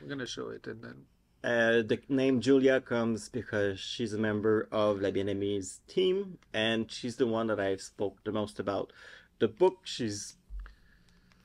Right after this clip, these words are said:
Speaker 2: doing yarn relation. She's super nice. She's a francophone, bilingual, all those things, and I really like her. And I cannot wait to meet her one day in Paris. So this is
Speaker 1: Yes.
Speaker 2: why it was named Julia.
Speaker 1: Well, you've met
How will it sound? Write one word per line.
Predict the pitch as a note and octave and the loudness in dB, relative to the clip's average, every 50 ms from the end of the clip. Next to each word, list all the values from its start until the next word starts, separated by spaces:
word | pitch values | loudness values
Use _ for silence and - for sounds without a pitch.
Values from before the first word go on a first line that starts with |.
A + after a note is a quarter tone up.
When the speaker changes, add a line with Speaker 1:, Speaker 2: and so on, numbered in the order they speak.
| _ - - | _ -10 -4
Speaker 2:
doing | C3+ B2 B2 A2+ A2 G#2 | 2 2 4 4 4 2
yarn | G2 G#2 A2 A#2+ A#2+ | 2 2 2 2 2
relation. | A2 G#2 G#2+ B2+ D3 C#3+ - - D#3+ C#3+ C#3+ C#3+ C#3+ | 2 2 4 2 2 2 0 0 2 4 4 4 2
She's | C3+ - - A2+ G#2 - | 0 -4 -8 -8 -8 -6
super | A#2+ A#2 - C3 | -6 -2 0 2
nice. | B2+ C3+ C#3 C3+ C3 C3+ C3+ C3 | 2 4 2 2 2 0 -2 -2
She's | - - A#2 G#2 F#2 G2 | -4 -6 -6 -6 -6 -8
a | |
francophone, | - - - A2 G#2+ G#2 - - - - C#3+ C#3 C3 B2+ B2+ B2+ B2+ C3 B2+ A#2 - - | -6 -4 -4 -4 -4 -6 -10 -12 -6 -2 0 0 2 2 0 -2 -2 -4 -6 -8 -4 -2
bilingual, | A2+ G#2+ A2 A2 A2 A2 A2 G#2 A2+ A#2+ A#2 A2+ B2 B2 A#2+ - | 0 0 0 0 -2 -2 -2 0 2 4 4 4 4 2 0 0
all | G#2+ A2+ A#2+ | -2 -2 -2
those | A#2 A#2+ - | -2 -4 -4
things, | - C#3 B2+ B2 B2 A#2+ | -2 -2 -2 -2 -2 -4
and | A#2 G#2 | -4 -4
I | G#2 | -4
really | G2+ G2+ G2 F#2+ | -4 -4 -4 -4
like | F#2+ F#2+ G2+ G#2 - - | -4 -4 -6 -6 -6 -6
her. | B2+ B2 B2+ - _ - - | -6 -6 -6 -8 _ -6 -4
And | A#2 A2+ A#2 | -4 -2 -2
I | G#2+ | -4
cannot | - - C3+ A#2+ - - | -2 -2 -2 -2 0 -2
wait | A2+ G#2+ - | -6 -6 -6
to | - B2 | -4 -4
meet | A2+ A2 - | -4 -2 -2
her | A2+ A2+ | -4 -2
one | - A#2+ B2 A#2+ | -2 -2 0 2
day | A#2+ A#2+ | 2 0
in | - - A#2+ A2+ G2 | 0 -2 -4 -6 -6
Paris. | - - - A#2 C#3 E3+ F3+ - - - - - _ _ - - - - - - - - | -4 -2 0 0 0 0 -2 -6 -10 -16 -18 -20 _ _ -20 -20 -20 -20 -20 -20 -12 -6
So | - B2 | -2 0
this | A2 G#2 - | 0 0 -2
is | A2+ | -2
Speaker 1:
Yes. | A2 | -2
Speaker 2:
why | G#2 G#2 G#2 - - - | 0 2 2 0 0 -2
it | G#2+ G#2 F#2+ | -2 -2 -2
was | G2 G2 F2+ G2+ | -2 -4 -6 -6
named | G2 F#2 F#2 F#2 F2 | -6 -6 -6 -6 -8
Julia. | - - C3+ D3 E3 E3+ E3 E3 E3+ E3+ _ _ _ _ _ | -2 0 0 2 4 4 4 2 2 0 _ _ _ _ _
Speaker 1:
Well, | - B2+ A#2 | -14 -12 -10
you've | C#3 F#3 A3+ - - | -8 -8 -8 -10 -10
met | G#2+ E2+ | -14 -16